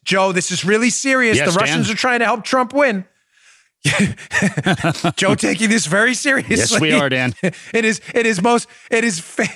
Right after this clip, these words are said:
Speaker 1: it is fakest serious, serious fakest voice.
Speaker 2: <laughs> Excuse
Speaker 1: You read
Speaker 2: me.
Speaker 1: down in a piece and you see this little gem.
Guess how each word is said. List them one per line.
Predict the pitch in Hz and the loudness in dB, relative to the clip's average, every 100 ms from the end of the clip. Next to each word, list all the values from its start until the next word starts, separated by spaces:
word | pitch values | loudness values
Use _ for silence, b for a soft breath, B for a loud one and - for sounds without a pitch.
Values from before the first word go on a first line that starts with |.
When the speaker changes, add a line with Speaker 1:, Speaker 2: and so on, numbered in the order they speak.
| B B | B B
Speaker 1:
it | 240 | 0
is | 247 233 | 0 -2
fakest | - 277 302 339 302 | -2 0 0 0 -2
serious, | - - 330 320 277 240 - - | -4 0 4 4 2 0 -6 -10
serious | - 294 311 302 - | 0 2 4 2 0
fakest | 269 294 262 285 214 | 0 0 2 -2 0
voice. | 330 254 175 | 0 2 0
Speaker 2:
<laughs> | - - - | -4 -14 -16
Excuse | - 320 440 | -2 0 4
Speaker 1:
You | |
read | 440 | 2
Speaker 2:
me. | 440 | 2
Speaker 1:
down | 349 311 | 0 2
in | 285 | 0
a | 262 | 0
piece | 254 254 | 2 0
and | 262 | 2
you | 247 | 2
see | - 285 | 2 2
this | 349 285 | 2 2
little | 226 180 | 0 2
gem. | 147 147 92 | 0 -2 -6